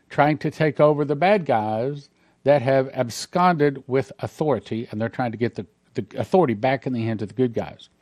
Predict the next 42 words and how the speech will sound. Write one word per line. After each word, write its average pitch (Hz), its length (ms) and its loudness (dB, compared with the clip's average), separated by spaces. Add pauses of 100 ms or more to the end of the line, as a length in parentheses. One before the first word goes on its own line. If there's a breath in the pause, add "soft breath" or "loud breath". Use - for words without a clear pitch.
(160)
Then, 156 380 0 (640 soft breath)
April 180 300 0
two, 151 380 2
twenty 147 260 -2
twenty-one, 147 640 -2 (500 soft breath)
Jack 151 340 4
Rigney 175 420 2
had 120 160 2
a - 20 -10
dream. 98 240 -4
This 131 200 -2
is - 40 -20
the 151 140 -6
third 196 340 0
person, 131 540 -2 (320)
same 147 340 0
information. 143 640 -2 (720 soft breath)
"I 143 80 0
saw 165 220 0
an 165 140 0
armored 220 340 2
battalion 180 380 2
of 170 120 0
tanks, 123 380 -4
Humvees, 143 480 -2
and 107 100 -4
roof-mounted 135 440 -2
machine 117 380 -2
guns, 101 300 -4
and 107 100 -8
all 160 300 2
kinds 156 300 -2
of 107 80 -4
armored 131 320 -2
personnel 120 420 -4
carriers 104 420 -2
and 107 140 -6
cannons 123 500 -2 (680 soft breath)
go 160 180 6
to 180 60 0
the 180 80 2
Capitol, 156 600 0